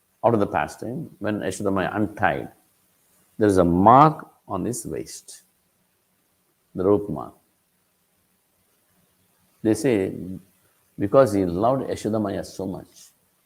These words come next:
he wanted to remember that pastime all the time.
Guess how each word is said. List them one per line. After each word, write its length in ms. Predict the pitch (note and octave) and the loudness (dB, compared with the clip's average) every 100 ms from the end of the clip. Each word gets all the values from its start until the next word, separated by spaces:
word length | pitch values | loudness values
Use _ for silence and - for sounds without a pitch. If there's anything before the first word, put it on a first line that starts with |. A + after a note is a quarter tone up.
| _ _ _ - | _ _ _ -4
he 160 | A2 A2 | 2 4
wanted 300 | B2+ C#3 A#2+ | 4 4 0
to 40 | |
remember 460 | F#2+ G#2 A#2+ A2+ G2 | 0 2 2 0 0
that 220 | F2 - | -2 -2
pastime 460 | F#2+ F2+ A2+ G#2 D#2+ | -6 -6 -8 -6 -4
all 180 | F2 | -4
the 60 | F2 | -4
time. 460 | - D#2+ C2+ C#2 | -10 -12 -12 -16